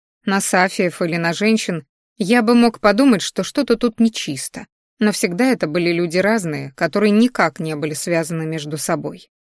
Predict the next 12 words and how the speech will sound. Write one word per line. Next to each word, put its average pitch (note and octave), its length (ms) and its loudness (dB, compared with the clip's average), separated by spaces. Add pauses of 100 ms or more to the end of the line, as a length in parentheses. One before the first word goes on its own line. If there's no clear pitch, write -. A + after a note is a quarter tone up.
(120)
Дошло G#3 400 2
даже A#3 260 4
до G#3 120 2
того, A#3 340 4
что G3+ 360 2
как-то G#3+ 380 0
поутру, G#3 560 0 (440)
на F3+ 100 0
вторую G3+ 400 4
неделю F#3 380 2
моего F3+ 300 0
пребывания, F3+ 840 0